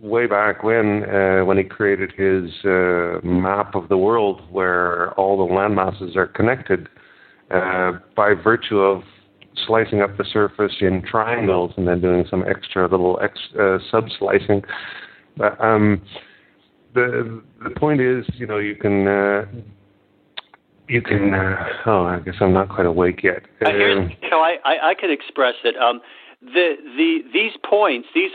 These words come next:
Speaker 2: anomalous points, express the curvature of the sphere. In the case of an icosa-, icosahedral geodesic, you've got twelve, and the difference is only, uh, between hexagonal and pentagonal, uh, cells,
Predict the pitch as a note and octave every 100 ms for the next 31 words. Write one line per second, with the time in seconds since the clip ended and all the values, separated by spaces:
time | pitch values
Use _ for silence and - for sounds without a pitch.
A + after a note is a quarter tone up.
0 | - C#3 C#3+ D3+ D#3+ C#3 B2+ - - D#3+
1 | D3+ A#2 - A#2+ - - D3 C3 - -
2 | - - D#3+ C#3+ C3 - A2 G#2 G2+ -
3 | A2+ G2 G#2 - - C#3+ G2+ E2+ - -
4 | - - C#3 D3 D3 D#3+ D#3 D#3 C#3 B2+
5 | A#2+ D3+ D3 C#3 B2+ A#2+ A2+ - D3 C3
6 | B2+ C3 A#2+ A2 G2+ - B2+ A#2 D3+ E3
7 | B2+ - - - - C3 G#2+ B2+ - -
8 | - F3+ D3+ F2+ F2+ B2+ - - - -
9 | - - - C3+ C3 C3 B2+ A#2+ D#3+ D#3+
10 | C#3 C3+ B2 C3 C3 B2 A#2+ A2 A2 G#2+
11 | A2 - A#2 A2 G#2+ C#3 - C#3 B2 A#2
12 | A#2 A2+ G#2+ G#2+ G2+ - C#3+ C3 B2 A2
13 | G#2+ G#2+ G2 F#2+ _ _ _ _ - G2+
14 | G2 - - G3 D#3 G#2+ G#2+